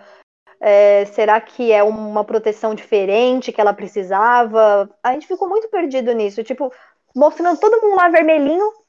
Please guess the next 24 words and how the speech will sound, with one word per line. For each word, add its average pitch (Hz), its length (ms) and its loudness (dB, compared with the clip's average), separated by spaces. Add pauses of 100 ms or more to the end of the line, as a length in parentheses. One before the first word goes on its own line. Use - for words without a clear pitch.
(300)
Nossa, 320 380 0
todo 415 320 -4
mundo 320 220 -2
ali 285 160 0
vermelhinho, 269 480 0
bonitinho. 277 560 -6 (440)
E 440 100 0
um 427 80 0
pontinho 415 400 -2
branco. 330 420 -2 (1400)
Ficou 440 240 -2
muito, 427 580 0 (720)
assim, 220 640 -8
eu, 339 380 0
eu, 349 260 2
eu 294 160 0
realmente 320 480 -2
não, 311 340 -6
não 311 200 -6
sei 330 180 -8
de 302 80 -4
onde 311 180 -4
veio 302 220 -6
isso. 202 360 -10